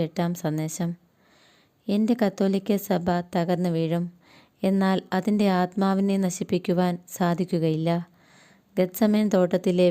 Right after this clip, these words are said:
വേദനയിൽ സാത്താൻ എന്നെ കാണിച്ച ഏറ്റവും വലിയ മ്ലേച്ഛത എന്തെന്നാൽ, കത്തോലിക്ക സഭയിലെയും മറ്റ് അപ്പോസ്തലിക സഭ-, സഭകളിലെയും അവസാന കാലത്തെ എന്നോടുള്ള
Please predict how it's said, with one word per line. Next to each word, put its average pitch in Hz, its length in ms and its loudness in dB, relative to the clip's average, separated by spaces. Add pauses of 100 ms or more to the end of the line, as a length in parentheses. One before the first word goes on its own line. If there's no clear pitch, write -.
വേദനയിൽ 170 520 2 (260)
സാത്താൻ 196 440 0 (180)
എന്നെ 185 280 0
കാണിച്ച 175 360 0 (440)
ഏറ്റവും 208 440 0
വലിയ 180 300 2
മ്ലേച്ഛത 165 420 -2 (300)
എന്തെന്നാൽ, 170 420 -2 (600)
കത്തോലിക്ക 202 520 0 (100)
സഭയിലെയും 170 600 0 (240)
മറ്റ് 190 300 -2
അപ്പോസ്തലിക 180 520 0 (140)
സഭ-, 165 340 2 (140)
സഭകളിലെയും 170 680 0 (580)
അവസാന 208 380 0 (120)
കാലത്തെ 170 420 0 (260)
എന്നോടുള്ള 175 560 0